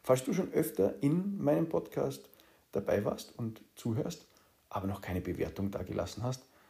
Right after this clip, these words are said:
dann mach das bitte gerne. Das geht ruckzuck und dauert nur ein paar Sekunden. Fünf Sterne, darüber freue ich mich ganz gewaltig. Alles andere wäre tatsächlich schlecht für den Algorithmus. Falls du mir keine fünf Sterne geben kannst, dann schick mir bitte ein kurzes Feedback,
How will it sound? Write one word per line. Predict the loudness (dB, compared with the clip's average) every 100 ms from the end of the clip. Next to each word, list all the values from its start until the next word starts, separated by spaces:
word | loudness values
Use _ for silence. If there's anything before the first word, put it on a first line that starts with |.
| _ _
dann | 6 6
mach | 2
das | -4 -6
bitte | -6 -4 -4
gerne. | -2 -2 -2 -2
Das | -2 0
geht | 2 2
ruckzuck | 0 2 0 2 -2
und | 2
dauert | 6 6 6
nur | 0
ein | 2
paar | 2
Sekunden. | 2 -2 -4 -4 -6 -8 -20 -20 -20 0
Fünf | 2 4
Sterne, | 2 2 2 2 0 -2 -4
darüber | 0 4 4
freue | 2 0
ich | 0
mich | -2 -2
ganz | -4 -4
gewaltig. | 0 0 0 -4 -8 -16 -20 _
Alles | 2 2 4
andere | 0 2 2 2 2
wäre | 2 4
tatsächlich | 0 0 -2
schlecht | 0 0 2
für |
den | 0
Algorithmus. | 0 2 0 0 -4
Falls | 0 0 2
du | 0
mir | 0 -2 -8 -20 _
keine | -10 -6 0 0 2
fünf | -2 -4 -4
Sterne | -2 0 2 0
geben | -4 -6 -6
kannst, | -4 -2 -2 -4
dann | -4
schick | -4 -6 -4
mir | 0 2 0 -8 _
bitte | -4 -4 -2 -2 -2 -12 -20 -20 -6
ein | -4
kurzes | 0 -2 -2 -4
Feedback, | -6 0 0 0